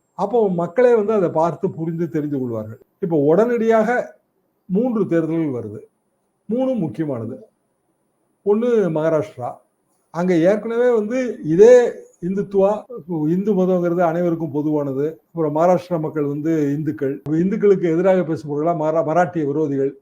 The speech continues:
இப்படிதான் அமித்ஷா பேசினார் தொடர்ந்து. அது சுத்தமா எடுபடல.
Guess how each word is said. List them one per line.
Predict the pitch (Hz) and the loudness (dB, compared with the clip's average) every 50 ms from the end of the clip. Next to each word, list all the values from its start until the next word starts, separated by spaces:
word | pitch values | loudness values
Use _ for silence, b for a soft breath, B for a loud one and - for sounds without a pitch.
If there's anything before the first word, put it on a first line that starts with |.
| _ - | _ -6
இப்படிதான் | 202 214 262 269 311 285 247 | -6 -4 -2 -2 -2 -2 -2
அமித்ஷா | 233 247 208 - 247 226 | -4 -6 -8 -6 -8 -6
பேசினார் | 180 190 185 185 - 170 147 131 123 110 | -4 -4 -6 -6 -6 -4 -4 -4 -4 -4
தொடர்ந்து. | 135 131 135 131 120 104 104 _ _ _ _ _ _ _ _ _ _ _ _ _ _ | -6 -4 -4 -6 -10 -12 -18 _ _ _ _ _ _ _ _ _ _ _ _ _ _
அது | - 190 185 | -8 -8 -6
சுத்தமா | - 233 233 277 277 262 | -6 -6 -4 -2 -2 0
எடுபடல. | 226 220 247 247 240 190 147 120 110 - | 0 0 0 0 -2 -2 -2 -2 -4 -8